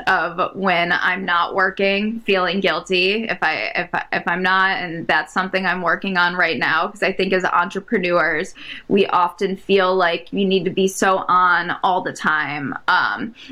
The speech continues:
and constantly just working and improving seven days a week, especially with the, the role model that wa-, my dad was for me. That's what he did for much of his life.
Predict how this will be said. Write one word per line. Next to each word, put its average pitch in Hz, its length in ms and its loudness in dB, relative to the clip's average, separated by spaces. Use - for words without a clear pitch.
and 190 240 -4
constantly 170 800 0
just 160 240 -2
working 170 560 2
and 147 100 0
improving 165 720 0
seven 175 400 -2
days 165 240 0
a 185 60 0
week, 190 280 4
especially 202 540 -2
with 180 240 0
the, 156 460 2
the 190 80 0
role 185 220 4
model 170 340 2
that 156 120 2
wa-, 123 200 2
my 175 140 0
dad 185 340 0
was 180 240 -6
for 180 140 0
me. 147 280 0
That's 180 300 -2
what 139 120 -4
he 214 200 0
did 147 420 0
for 175 140 -2
much 160 340 0
of - 80 -6
his 185 240 -4
life. 120 340 0